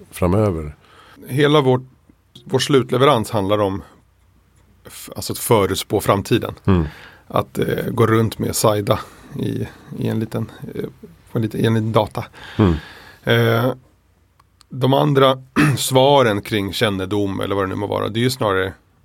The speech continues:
Speaker 2: fakta om vad som har varit historiskt.
Speaker 1: Mm.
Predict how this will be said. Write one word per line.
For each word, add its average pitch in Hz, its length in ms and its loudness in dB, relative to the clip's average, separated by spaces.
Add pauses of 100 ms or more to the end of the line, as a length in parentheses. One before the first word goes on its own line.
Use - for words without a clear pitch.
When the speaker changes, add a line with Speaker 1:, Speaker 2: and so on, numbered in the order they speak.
Speaker 2:
fakta - 600 -2 (140)
om 117 140 -6
vad 107 160 0
som 107 100 -4
har 107 60 0
varit 110 420 2
historiskt. - 640 -2
Speaker 1:
Mm. 92 200 0